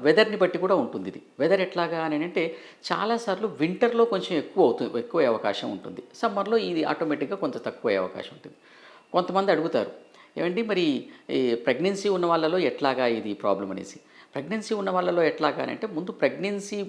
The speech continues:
వచ్చే ముందు వరకు కూడా ఎవరికన్నా ఆడవాళ్ళకి ఉన్నట్టయితే ప్రెగ్నెన్సీ టైంలో ఆటోమేటిక్‌గా హార్మోనల్ చేంజెస్ వలన చాలా వరకు ఈ సోరియాసిస్ తగ్గి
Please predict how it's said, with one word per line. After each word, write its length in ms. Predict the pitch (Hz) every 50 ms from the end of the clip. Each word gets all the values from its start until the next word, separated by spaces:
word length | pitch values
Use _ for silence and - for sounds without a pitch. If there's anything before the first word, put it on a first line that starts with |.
| - - -
వచ్చే 280 | 127 131 - - - 208
ముందు 260 | 185 160 156 165 175
వరకు 240 | 170 175 170 170 165
కూడా 140 | 170 175 180
ఎవరికన్నా 380 | 156 151 135 - 160 156 127 - - - - _ - -
ఆడవాళ్ళకి 480 | 127 110 117 123 127 139 147 147 -
ఉన్నట్టయితే 580 | 110 104 113 160 170 170 - 110 98 - 104 104 160 233 - - - - - - _
ప్రెగ్నెన్సీ 460 | - 139 139 165 214 247 240 240 233
టైంలో 300 | - 196 175 175 196 208
ఆటోమేటిక్‌గా 680 | - 160 175 185 226 226 214 202 - 202 - - 214 202
హార్మోనల్ 440 | 175 160 165 170 180 190 190 185 185 -
చేంజెస్ 320 | 175 170 175 170 - -
వలన 140 | 151 175 226 220
చాలా 400 | - - - - - 175 185 208
వరకు 380 | 196 185 165 165 165 - 240 220
ఈ 80 | 185
సోరియాసిస్ 600 | 160 - 170 151 151 160 165 160 - - - -
తగ్గి 280 | - 180 190 175 147